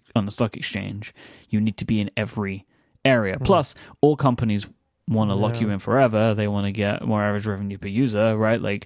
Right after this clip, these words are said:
Speaker 2: It's
Speaker 1: this is how you
Speaker 2: yeah.
Speaker 1: do it, is by you provide people with literally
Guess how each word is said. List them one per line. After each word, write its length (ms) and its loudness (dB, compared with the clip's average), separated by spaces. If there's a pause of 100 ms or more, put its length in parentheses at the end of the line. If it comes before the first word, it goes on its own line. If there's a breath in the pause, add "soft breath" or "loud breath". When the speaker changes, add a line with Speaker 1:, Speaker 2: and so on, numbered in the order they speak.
Speaker 2:
It's 160 -2
Speaker 1:
this 220 4
is 120 0
how 200 6
you 180 2
Speaker 2:
yeah. 60 -6
Speaker 1:
do 200 2
it, 180 -6
is 120 -6
by 380 -4 (220 loud breath)
you 120 0
provide 680 0 (160)
people 540 -4
with 420 -2
literally 720 0